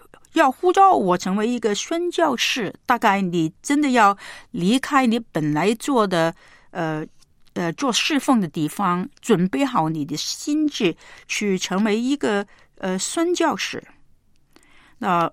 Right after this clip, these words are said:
我相信亚伯拉罕就这样呢，成为我们的典范。那这里呢，我们看到，呃，一个浮现啊，神要亚伯兰成为大国呢，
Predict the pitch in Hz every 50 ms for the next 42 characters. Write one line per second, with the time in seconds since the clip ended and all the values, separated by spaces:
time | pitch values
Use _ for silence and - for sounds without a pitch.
0 | _ _ - 160 165 - - 254 254 262 - - 226 214 214 214 214 214 - -
1 | _ _ _ - - 254 339 311 302 - - 247 254 262 247 - 226 226 214 220
2 | 208 196 - - 240 202 185 185 180 175 175 180 - - 196 190 208 202 185 202
3 | 208 240 - - 170 143 151 185 196 220 196 - _ _ - 165 127 - - -
4 | - - - 220 175 - - - _ _ - - - - - - - - - 294
5 | 277 269 - 392 403 415 381 233 214 220 233 262 269 269 277 269 247 220 196 190
6 | 220 254 285 - - 269 240 220 220 196 190 185 190 190 - - - _ - -
7 | - - _ - - 185 185 180 175 175 170 170 170 170 175 185 196 - - _
8 | - 277 311 262 226 - - 151 160 208 - - - 269 208 185 165 170 170 -
9 | - - - _ _ _ - - - - - - - - - 240 226 285 370 370
10 | 381 370 349 330 320 311 370 381 370 - - 285 247 180 160 175 196 240 330 359
11 | - 277 269 294 302 320 - - 349 349 320 285 - - 160 175 190 214 233 247
12 | 247 262